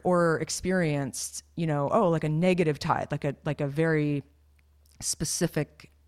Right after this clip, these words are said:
negative tide. So anyway, she tells, she tells me about this. You gotta get up early, you know, go down here. It's only happening for the day. It's apparently pretty rare. And so we were like, "Yeah, dude. Yeah, let's do that. Let's, let's check it out." So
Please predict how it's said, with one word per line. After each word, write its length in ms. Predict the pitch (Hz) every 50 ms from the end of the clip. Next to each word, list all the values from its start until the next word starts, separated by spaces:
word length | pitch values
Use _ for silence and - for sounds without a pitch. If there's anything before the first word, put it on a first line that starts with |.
| _
negative 420 | - 165 160 151 147 131 151 117 -
tide. 320 | - - - - - - - - - - - - - - - - -
So 160 | - - 262
anyway, 280 | 262 254 240 190 160 147
she 140 | - - 190
tells, 260 | - 240 254 233 240 -
she 140 | - 226
tells 180 | 208 269 262 262
me 80 | 254 220
about 220 | 196 180 165 -
this. 260 | 165 160 160 - -
You 40 | 160
gotta 180 | 156 151 165 151
get 100 | 165 156
up 120 | 151 - -
early, 560 | 151 156 156 156 151 151 151 151 151 147 - _ -
you 100 | 156 151
know, 240 | 143 131 135 139 135
go 140 | - 170 156
down 180 | 160 156 151 151
here. 140 | 156 151
It's 120 | 143 - - -
only 180 | 170 160 151
happening 360 | 143 151 151 - - 143 143
for 120 | - - 147
the 80 | 143
day. 280 | 135 - 135 127 123 123
It's 180 | - - - -
apparently 480 | - - 196 175 160 120 156 147 139
pretty 380 | 127 _ _ - - 233 196 160
rare. 360 | 135 131 135 - - - - - - - - - - - - - - -
And 140 | - 190 180
so 380 | - - 185 175 170 170 165
we 160 | 160 156 190
were 80 | 185 185
like, 220 | 175 156 151 -
"Yeah, 260 | 135 135 147 247 349 247
dude. 420 | 139 113 107 139 190 208 208 -
Yeah, 260 | 117 156 240 285 165
let's 240 | 120 147 - - -
do 140 | - 175 208
that. 320 | - - 170 - - - -
Let's, 420 | 160 156 - - - - - - - -
let's 140 | 160 -
check 200 | - - 170 -
it 60 | - 190
out." 320 | 202 214 156 - - -
So 340 | - - 170 156 151 151